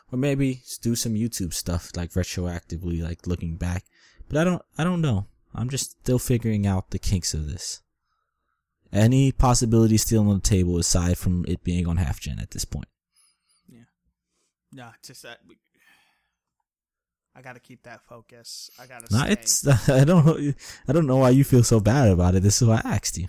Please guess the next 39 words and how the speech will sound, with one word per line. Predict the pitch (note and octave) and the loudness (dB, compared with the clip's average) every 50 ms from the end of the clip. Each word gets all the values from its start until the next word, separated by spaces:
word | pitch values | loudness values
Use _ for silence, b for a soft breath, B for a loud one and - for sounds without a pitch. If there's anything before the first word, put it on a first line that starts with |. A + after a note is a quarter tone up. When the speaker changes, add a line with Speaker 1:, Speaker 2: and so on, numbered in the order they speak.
| - _ _ _ _ _ _ _ - | -12 _ _ _ _ _ _ _ -20
Speaker 2:
Well, | E3+ | -18
'cause | - - F#3 F3 | -14 -12 -8 -6
I | F#3+ F#3+ | -6 -6
was | F#3+ E3+ | -6 -8
a | E3 | -10
dick | D3+ - F#3+ F#3 E3+ - | -8 -6 -6 -6 -6 -8
when | E3 D#3 | -12 -12
I | D3 | -12
first | - - E3+ D#3 - - | -12 -10 -12 -12 -12 -14
responded. | C#3+ - - - D3+ D3 C#3 D3 - | -18 -16 -12 -12 -10 -10 -12 -14 -16
<laughs> | - - - - - _ _ _ _ _ _ _ _ _ _ _ - - - | -18 -20 -20 -20 -20 _ _ _ _ _ _ _ _ _ _ _ -14 -10 -6
Speaker 1:
I | D#3 | -2
mean, | C3 G#2 F2 E2 E2 E2 D#2+ - - - | 0 0 2 2 2 0 -2 -4 -4 -2
that's | - D3 - - | 0 0 2 4
Speaker 2:
I | G2 G2 | 4 4
was | F#2+ | 4
Speaker 1:
not | F#2+ G2 | 6 4
out | |
Speaker 2:
like, | G2+ F#2+ | 4 4
Speaker 1:
of | F#2+ F2 | 4 2
the | F#2+ | 2
Speaker 2:
I, | F2+ | 4
Speaker 1:
normal. | F#2 A2+ C3+ C3+ A#2+ G#2 | 4 4 4 6 6 6
Speaker 2:
that | G2 | 6
Speaker 1:
You're | F#2+ G2 | 6 6
Speaker 2:
was | G#2 - | 4 4
Speaker 1:
kind | - B2+ A#2 G2+ | 4 4 4 4
of | F#2 | 4
a | F#2 | 2
dick | F2+ F2+ G#2 G2 F#2+ - G2+ | 2 2 2 2 2 2 2
all | F#2+ F2+ F2+ | 2 2 2
the | E2 | 2
time, | E2 - A#2 B2+ C3 A2 F2 E2+ | 2 2 2 2 2 0 0 0
man. | F2+ F2+ F#2 G2 G#2 F#2+ | 2 2 2 2 2 2
Damn. | - F#2 F#2 G2 G2 G2 F#2+ F#2+ F#2 F#2+ F#2 F#2 F#2 F#2 F#2 F#2 F#2 F2+ F2+ F2+ G2 A2+ G#2+ | 2 4 4 6 6 6 6 6 6 6 6 6 4 4 4 4 4 4 4 4 2 4 4
<laughs> | - | 4
No, | C#3+ | 4
I'm | A#2 A2 | 2 2
joking. | A2 - - A2+ G2 G2+ - - B2+ - | 0 -2 0 0 0 0 -2 -4 -2 -2